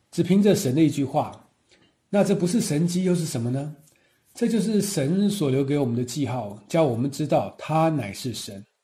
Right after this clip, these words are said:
这所发生的事情，便是神所行之事，这是神所给的记号。神迹这个字本身意思就是神的记号。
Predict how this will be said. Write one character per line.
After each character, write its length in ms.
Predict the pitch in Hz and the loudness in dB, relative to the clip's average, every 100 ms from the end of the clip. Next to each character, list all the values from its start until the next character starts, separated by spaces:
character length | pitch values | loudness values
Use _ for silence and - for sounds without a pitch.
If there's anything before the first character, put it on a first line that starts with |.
| _ _ _ _ _ | _ _ _ _ _
这 100 | 247 | -2
所 280 | - 151 123 | 0 0 0
发 240 | 190 202 208 | 2 2 2
生 260 | 202 220 | 0 0
的 80 | 208 | 2
事 240 | - - 220 | 2 0 -2
情， 260 | - 107 | -2 -8
便 220 | 117 156 | -4 -4
是 240 | 127 151 120 | -2 -6 -8
神 340 | - 120 131 | -8 -6 -4
所 200 | 175 143 | -4 -4
行 240 | 117 120 147 | -4 -4 -4
之 100 | 185 | -4
事， 340 | - 202 101 - _ _ _ _ | -4 -6 -6 -12 _ _ _ _
这 140 | - 147 | -8 -6
是 260 | - 135 | -2 -2
神 320 | 120 - 131 151 | -4 -4 -2 0
所 160 | 175 | -2
给 160 | 170 117 | -2 -4
的 80 | 113 | -4
记 220 | 147 156 | -2 -2
号。 360 | 131 101 - _ _ _ _ _ _ | -2 -6 -14 _ _ _ _ _ _
神 300 | - - 165 220 | -8 0 0 4
迹 180 | 262 | 4
这 140 | 247 262 | 4 4
个 100 | 185 | 4
字 240 | - 196 | 2 -2
本 400 | 127 131 107 110 | -2 -4 -4 -6
身 480 | 113 185 196 202 208 | -4 0 2 2 0
意 160 | 208 190 | 2 0
思 220 | - 180 | 0 -2
就 160 | 135 139 | 0 -2
是 140 | 139 | -4
神 240 | - 110 | -6 -6
的 100 | 113 | -6
记 180 | 123 - | -6 -6
号。 240 | 120 113 | -8 -10